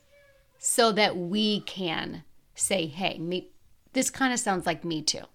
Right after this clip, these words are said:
So if anything, I wanna be able to be that for you. Okay, so that's my first note.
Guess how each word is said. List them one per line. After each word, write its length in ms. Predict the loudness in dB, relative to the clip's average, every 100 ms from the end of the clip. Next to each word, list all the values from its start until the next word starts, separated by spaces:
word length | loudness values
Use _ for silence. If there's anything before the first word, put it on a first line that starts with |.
| -20 _ _ _
So 100 | -6
if 80 | -4 2
anything, 540 | 4 8 6 6 2
I 80 | 2
wanna 220 | 2 0
be 120 | 0 -2
able 180 | -2
to 60 | -4
be 240 | -4 -2
that 320 | 0 0 0 -6
for 380 | -8 -2 -2
you. 420 | -2 -4 -6 -6 -14 -20 _ -10
Okay, 160 | -10 -4
so 120 | 0
that's 320 | 4 4 4
my 120 | 0
first 580 | 0 2 2 2 -4 -6
note. 420 | -2 -2 -2 -8